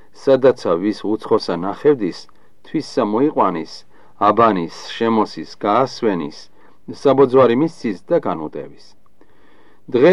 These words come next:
ერთ ვლიდა ქალაქთა მათ გარემოს და ნახა მეფე ესე სახითა გლახაკისათა. წარიყვანა და რომელი სხვათათვის წესი იყო, იგი მას უქმნა. რა შემოსა ნახა, დიდად საპატიო იყო, კითხა სადაურობა და ვინაობა და ყოველივე აამბობინა.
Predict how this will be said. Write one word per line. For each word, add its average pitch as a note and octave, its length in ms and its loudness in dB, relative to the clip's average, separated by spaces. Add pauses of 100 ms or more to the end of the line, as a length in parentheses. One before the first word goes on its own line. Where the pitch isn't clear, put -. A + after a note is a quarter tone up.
ერთ E3 180 4
ვლიდა A2+ 400 2
ქალაქთა A2 480 -2
მათ G#2+ 260 -6
გარემოს G2+ 480 -6
და D#2 160 -8
ნახა G#2 360 -6
მეფე F#2 420 -4
ესე A2 260 -8
სახითა A2 500 -8 (100)
გლახაკისათა. F#2 920 -10 (500)
წარიყვანა E3 560 0
და G#2 140 2
რომელი A2 440 2
სხვათათვის - 680 -4
წესი - 420 -4
იყო, - 180 -4
იგი C#3 260 -4
მას B2 260 -2
უქმნა. D2 460 -12 (720)
რა C3+ 200 2
შემოსა G2+ 640 -2
ნახა, G2+ 400 -4
დიდად G#2 400 -4
საპატიო E2+ 600 -4
იყო, C#2 260 -6 (360)
კითხა B2+ 360 -4
სადაურობა A#2+ 640 2
და E2+ 100 0
ვინაობა G2+ 560 0
და D2+ 140 -4
ყოველივე C3 540 0
აამბობინა. D2+ 720 -6